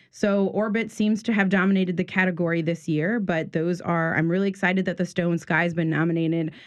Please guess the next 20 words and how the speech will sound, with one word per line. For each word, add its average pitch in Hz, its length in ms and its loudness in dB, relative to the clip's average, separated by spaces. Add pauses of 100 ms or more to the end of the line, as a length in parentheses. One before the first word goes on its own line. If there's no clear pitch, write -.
(200)
I 170 400 2
really 196 260 2
want 180 240 0
N 165 140 0
K 175 120 -2
Jemisin 160 520 0
to 165 100 -2
win 156 400 0
just 175 280 -2 (240)
so 175 180 -2
that 160 340 -4
all 156 240 0
of 156 120 -2
her 165 120 -2
whole 151 220 -2
trilogy 165 500 0
has 170 260 -2
won. 170 340 0 (400)
Um, 180 500 2
but 175 340 0